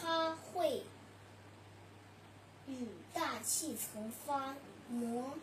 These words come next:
擦，产生光和热，并在大气层中燃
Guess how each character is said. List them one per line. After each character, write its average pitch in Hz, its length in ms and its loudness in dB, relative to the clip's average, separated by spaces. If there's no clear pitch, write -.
擦， 285 400 2
产 220 240 -2
生 285 440 4
光 311 420 8
和 233 460 0
热， 294 380 4
并 330 280 2
在 302 220 8
大 254 280 4
气 254 400 6
层 233 540 -4
中 302 340 0
燃 269 340 2